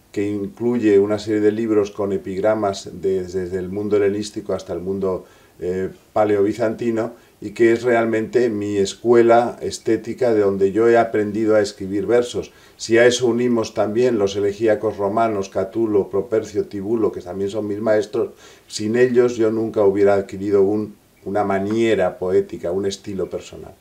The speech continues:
Quien, quien ha leído, eh, mis trabajos ensayísticos y filológicos sabe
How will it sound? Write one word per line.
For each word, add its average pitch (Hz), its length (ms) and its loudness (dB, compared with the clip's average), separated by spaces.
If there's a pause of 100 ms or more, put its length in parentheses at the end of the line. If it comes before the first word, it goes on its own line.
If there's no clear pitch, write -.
(400)
Quien, 127 500 0
quien 127 240 2
ha 147 120 8
leído, 139 640 8
eh, 110 520 2
mis 113 600 0
trabajos 127 540 6
ensayísticos 113 920 -2
y 104 40 -8
filológicos 110 800 0
sabe 110 360 6